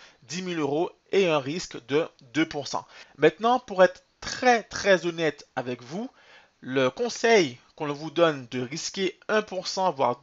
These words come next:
deux pour cent par trade, il est complètement pourri. Vous verrez un peu plus tard pourquoi. Parce que, euh, avec un à deux pour cent, surtout si vous avez un faible capital de départ, ben, vous n'irez pas bien loin. Et en fait, on considère que avec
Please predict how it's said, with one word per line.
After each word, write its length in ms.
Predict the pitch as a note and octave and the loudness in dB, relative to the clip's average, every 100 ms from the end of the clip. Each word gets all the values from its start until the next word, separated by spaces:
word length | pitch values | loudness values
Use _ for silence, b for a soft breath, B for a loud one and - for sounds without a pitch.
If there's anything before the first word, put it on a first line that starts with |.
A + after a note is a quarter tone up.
| C3+ | -2
deux 120 | A3+ | -2
pour 240 | A3 F#3+ | -2 -10
cent 320 | - G3 F3+ - - | -4 0 0 -2 -6
par 160 | - | -8
trade, 360 | - F3 G#3+ F3 b b b b | -4 -2 -2 -4 b b b b
il 160 | D3 D#3+ | -6 0
est 220 | G#3 - _ - | 2 2 _ -8
complètement 520 | A3 G#3+ G3 F#3+ F#3 | -4 0 -2 -2 -6
pourri. 440 | - D#3+ F3+ G3+ D3 | -4 -4 -4 -4 -8
Vous 80 | C3+ | 0
verrez 240 | D#3+ F3 | 2 4
un 80 | F#3 | 2
peu 120 | F3 | 0
plus 180 | - E3+ | -8 0
tard 420 | F#3 D#3+ C3 - - | 4 4 2 -6 -18
pourquoi. 440 | C3+ - F3 - B B B - | -18 2 6 6 B B B 0
Parce 240 | D3 - | 0 0
que, 260 | G3+ G#3 A3+ - | 4 4 4 0
euh, 220 | - C3+ B2 | 2 2 4
avec 440 | D3 D#3 F3 - - | 4 4 2 -2 2
un 180 | A#3 A3 | 6 6
à 40 | |
deux 140 | D#3 | 6
pour 240 | F#3 F3 E3 | 2 0 -2
cent, 280 | G3 A3 B3 b _ | 2 2 0 b _
surtout 300 | - A3 B3+ | -8 -6 -4
si 140 | A3+ | -4
vous 200 | F#3 F#3 | -6 4
avez 360 | F3+ E3 F3+ F3+ | 6 6 4 4
un 140 | C#3+ C#3+ | 0 -4
faible 500 | - A3 E3+ D#3 C#3 | 0 0 2 -2 0
capital 540 | D#3 D#3 D#3 D#3+ C#3 | 0 0 0 4 4
de 80 | B2+ | 2
départ, 540 | - B2+ E3 G#3 - B B - | -8 -2 2 2 2 B B -2
ben, 100 | B2+ | -2
vous 160 | D3 | 0
n'irez 220 | D#3 D#3+ | 0 0
pas 180 | D#3+ F#3+ | 4 4
bien 180 | D3 D#3+ | 4 0
loin. 260 | C#3+ B2 - _ | 0 -4 -8 _
Et 100 | D3 | 4
en 60 | D#3 | 6
fait, 200 | A3 G#3+ | 6 4
on 60 | |
considère 640 | - F#3 - F3+ E3+ A3+ - | -2 -4 -6 -4 4 4 4
que 240 | - G#3+ B3 B B | 0 0 -2 B B
avec 480 | - C3+ F3 E3+ - | -2 2 2 2 -4